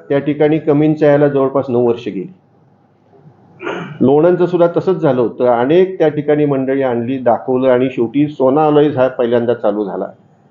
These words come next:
अगदी गवतांमध्ये मी त्या भूमिपूजनाला होतो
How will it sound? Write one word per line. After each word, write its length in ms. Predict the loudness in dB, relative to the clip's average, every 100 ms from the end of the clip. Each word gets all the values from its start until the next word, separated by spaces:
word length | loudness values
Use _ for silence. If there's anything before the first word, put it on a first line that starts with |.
| -6
अगदी 300 | -2 0 2
गवतांमध्ये 680 | 2 2 2 2 4 2 0
मी 120 | 0
त्या 180 | 0 -2
भूमिपूजनाला 680 | -2 -4 -2 -4 -2 0 0
होतो 380 | -4 -8 -12